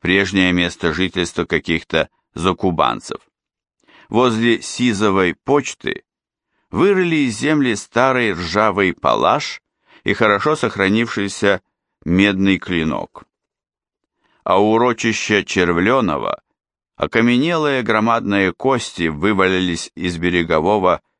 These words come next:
донского песка. С трёх лет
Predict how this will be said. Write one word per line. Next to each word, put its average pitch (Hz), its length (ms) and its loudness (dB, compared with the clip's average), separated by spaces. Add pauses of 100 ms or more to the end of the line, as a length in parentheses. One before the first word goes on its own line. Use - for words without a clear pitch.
(340)
донского 90 720 0
песка. - 460 -4 (1200)
С - 120 -18
трёх 156 400 0
лет 117 420 0